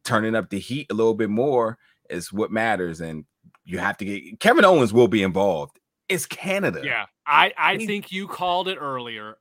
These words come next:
Speaker 2: I think you called it earlier. The way they get out of not making Sami champ in Montreal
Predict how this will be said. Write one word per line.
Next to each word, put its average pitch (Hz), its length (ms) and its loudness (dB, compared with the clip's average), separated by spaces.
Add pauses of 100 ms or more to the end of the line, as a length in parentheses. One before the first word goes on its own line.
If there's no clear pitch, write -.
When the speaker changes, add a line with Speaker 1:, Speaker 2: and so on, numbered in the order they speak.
Speaker 2:
I 127 160 -10
think 151 260 -14
you 190 80 -14
called 160 320 -8
it 160 80 -10
earlier. 123 640 -12 (200)
The 131 100 -8
way 151 400 0
they 180 180 -4
get 170 320 -4
out 147 460 -8
of 131 200 -14
not 135 400 -6
making 147 380 -12
Sami 135 460 -10
champ 123 560 -10
in 123 120 -18
Montreal 113 840 -10